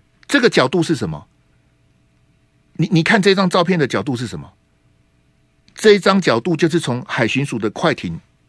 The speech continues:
由内往外拍的这个角度啊。这样大家看到前面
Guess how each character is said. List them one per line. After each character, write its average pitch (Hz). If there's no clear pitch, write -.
由 143
内 175
往 107
外 135
拍 104
的 98
这 110
个 104
角 69
度 92
啊。 -
这 175
样 165
大 165
家 160
看 160
到 151
前 170
面 208